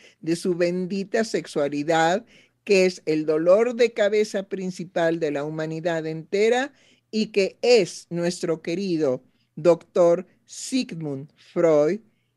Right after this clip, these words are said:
que comprometió su vida en el esclarecimiento de la sexualidad humana, que no es una sexualidad animal.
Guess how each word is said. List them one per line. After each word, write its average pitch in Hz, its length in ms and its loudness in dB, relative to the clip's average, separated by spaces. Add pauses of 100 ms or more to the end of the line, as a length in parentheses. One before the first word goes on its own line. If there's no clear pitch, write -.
(160)
que 220 200 4
comprometió 175 840 -4
su 156 220 -8
vida 165 540 -4 (200)
en 330 340 4
el 277 160 4
esclarecimiento 180 1400 -4 (300)
de 165 140 2
la 156 140 0
sexualidad 139 680 -8
humana, 220 420 -6 (260)
que 170 140 0
no 185 160 -2
es 202 140 -6
una 170 180 -8
sexualidad 135 720 -8
animal. 98 380 -12